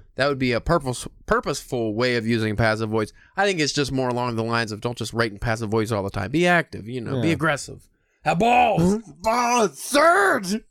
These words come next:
Speaker 1: No. No! Absolutely not. When this podcast is clean now,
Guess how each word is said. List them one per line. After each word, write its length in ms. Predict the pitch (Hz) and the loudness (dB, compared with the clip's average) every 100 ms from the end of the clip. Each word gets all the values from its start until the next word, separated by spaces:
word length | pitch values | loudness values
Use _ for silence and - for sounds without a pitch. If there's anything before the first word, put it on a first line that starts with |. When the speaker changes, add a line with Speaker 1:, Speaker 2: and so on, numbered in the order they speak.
| - - - - - 127 | -12 -8 -8 -8 -14 -12
Speaker 1:
No. 400 | 123 117 98 - - | -8 -6 -6 -12 -6
No! 560 | 147 190 214 196 147 - _ _ _ _ _ _ _ - | 2 4 4 2 -2 -12 _ _ _ _ _ _ _ -4
Absolutely 600 | 131 - 113 117 107 113 | -4 -2 -4 -2 -2 0
not. 300 | 110 101 71 | 0 -2 -4
When 180 | 120 135 | -2 2
this 180 | 190 - | 2 2
podcast 500 | 196 175 170 147 127 | 0 0 0 0 -2
is 120 | - | -8
clean 440 | - 170 180 151 | 0 4 4 4
now, 420 | 131 117 107 110 | 4 2 -2 -6